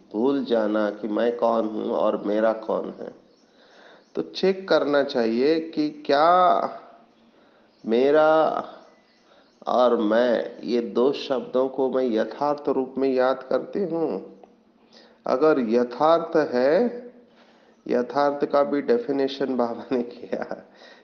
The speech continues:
यथार्थ माना जिसमें कोई भी स्वार्थ नहीं है।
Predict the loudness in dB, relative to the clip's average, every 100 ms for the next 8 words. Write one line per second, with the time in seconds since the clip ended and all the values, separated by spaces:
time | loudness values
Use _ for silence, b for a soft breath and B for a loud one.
0 | -6 0 0 2 2 2 2 0 2 2
1 | 2 2 0 0 -4 -4 -4 -4 -4 -2
2 | 0 0 0 -4 -6 -2 0 4 2 2
3 | -4 -2 0 0 -2 -4 -8